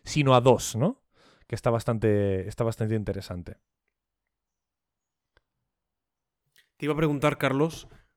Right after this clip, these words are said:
Speaker 2: de las actu-, uy, actualizaciones. Sí, algo tiene que ver con, con el concepto actualización, pero,
Speaker 1: Ajá.
Speaker 2: pero no es el nombre propio. <laughs> Es,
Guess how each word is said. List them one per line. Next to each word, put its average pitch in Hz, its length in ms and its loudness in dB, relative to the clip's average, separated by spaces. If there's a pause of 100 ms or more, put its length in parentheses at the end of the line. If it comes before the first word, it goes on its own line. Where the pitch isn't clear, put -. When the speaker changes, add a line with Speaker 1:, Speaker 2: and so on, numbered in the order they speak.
(100)
Speaker 2:
de 127 260 -2
las 123 240 0
actu-, 123 360 -6
uy, 110 220 -6
actualizaciones. 95 960 -10 (220)
Sí, 190 380 -4
algo 175 240 0
tiene 160 220 6
que 147 80 2
ver 143 180 4
con, 117 400 -2
con 123 220 0
el 123 80 0
concepto 123 440 -2
actualización, 104 640 -6
pero, 95 220 -8 (400)
Speaker 1:
Ajá. 123 340 0
Speaker 2:
pero 120 140 -4
no 131 100 0
es 131 80 0
el 135 120 2
nombre 120 280 2
propio. 95 440 -8
<laughs> - 720 -16
Es, - 320 -4